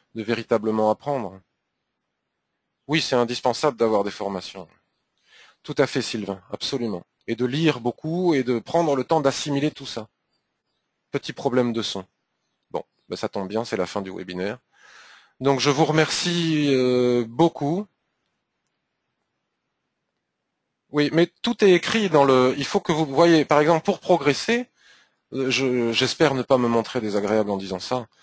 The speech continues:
Pour progresser, je, je peux vous dire plein de trucs, mais vous pouvez aussi aller à la pêche. J'ai passé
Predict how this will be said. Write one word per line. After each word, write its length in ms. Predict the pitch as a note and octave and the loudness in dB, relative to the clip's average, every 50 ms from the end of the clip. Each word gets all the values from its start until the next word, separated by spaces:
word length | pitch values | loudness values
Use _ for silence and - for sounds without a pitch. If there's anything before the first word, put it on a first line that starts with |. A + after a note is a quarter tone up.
| _ - - - _ _ _ _ _ | _ -20 -20 -20 _ _ _ _ _
Pour 180 | - F3 - | -4 -4 -4
progresser, 480 | - - F3+ D#3+ C3+ D3 C#3+ - G#3+ F#3+ | 0 2 2 2 4 2 2 2 2 2
je, 140 | D3 D3 F3 F3 | 2 2 0 0
je 140 | D#3 C#3+ F3 | 0 0 -2
peux 140 | F3 - G#3+ | 0 2 2
vous 180 | G#3 F3+ F3+ E3+ | 2 2 2 2
dire 240 | D#3+ E3+ D3+ - | 2 0 0 2
plein 160 | - D3+ C#3 C3 | 2 2 2 2
de 40 | |
trucs, 300 | C3 - G3 F#3+ D#3+ - | 2 2 0 0 0 0
mais 100 | - C#3 | -2 -4
vous 140 | C3+ C3+ C#3+ | -2 -2 -4
pouvez 240 | - - E3 E3 F3 | -6 -6 -2 2 2
aussi 260 | F3 E3 D#3 - F#3 | 2 2 2 4 6
aller 140 | D#3+ C#3+ D3 | 8 8 8
à 160 | D3 C#3 B2 | 8 8 8
la 80 | A#2+ A#2 | 6 6
pêche. 420 | - - F3 C#3+ - - - - _ _ _ _ _ _ _ _ _ _ _ _ _ _ | 4 2 2 2 0 -4 -4 -8 _ _ _ _ _ _ _ _ _ _ _ _ _ _
J'ai 120 | A2+ A#2+ D3 | -4 -4 2
passé 380 | - E3+ D#3 - - F#3 F3 | 2 2 2 4 2 2 4